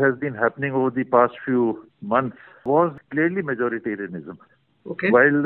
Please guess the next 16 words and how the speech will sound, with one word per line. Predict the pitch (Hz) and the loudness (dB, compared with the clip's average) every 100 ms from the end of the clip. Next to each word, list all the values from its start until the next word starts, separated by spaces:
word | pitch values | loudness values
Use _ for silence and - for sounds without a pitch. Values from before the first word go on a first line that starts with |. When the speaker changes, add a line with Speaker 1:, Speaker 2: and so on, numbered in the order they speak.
| 147 | 2
Speaker 1:
uh, | 143 131 | 0 -4
Mister | 123 - 151 143 113 | -14 -12 -8 -8 -8
Jaitley | 123 123 175 170 | -8 -8 -6 -4
was | 160 131 117 127 | -6 -8 -6 -2
there | 135 135 139 | 0 0 -2
as | 127 - | -4 -6
chairperson, | 120 - 143 131 110 - _ _ - - | -6 -2 -4 -4 -10 -14 _ _ -12 -4
I | 131 160 | -2 0
was | 160 147 - | -4 -8 -6
pleasantly | 135 151 160 180 - | -6 -6 -10 -6 -6
surprised | 117 127 135 123 | -2 0 0 -4
myself. | 120 - 117 110 _ _ _ - - | -6 -2 -2 -2 _ _ _ -6 -4
I | |
did | 123 127 165 | -4 -4 -6
not | 165 123 | -4 -6
expect | - 156 151 | -2 -2 -2